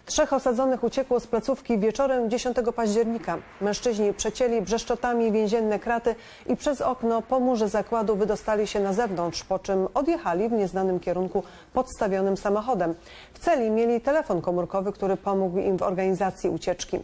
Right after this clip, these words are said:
Policja zatrzymała zbiegów w trzy doby od ucieczki w jednym z mieszkań w Poznaniu.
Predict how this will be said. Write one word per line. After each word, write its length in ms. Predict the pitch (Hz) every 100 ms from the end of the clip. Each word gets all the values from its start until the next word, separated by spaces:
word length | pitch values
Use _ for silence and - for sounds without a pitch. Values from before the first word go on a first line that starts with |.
| -
Policja 340 | 202 202 202
zatrzymała 580 | 180 175 - 190 185 185
zbiegów 420 | 170 196 185 196
w 40 | -
trzy 260 | - 269
doby 300 | 226 220 208
od 120 | 214 208
ucieczki 500 | 226 262 - 208 - - - 220
w 40 |
jednym 380 | 285 240 262 247
z 120 | 208 220
mieszkań 460 | 277 - 240 233
w 80 | -
Poznaniu. 520 | 233 208 233 190 160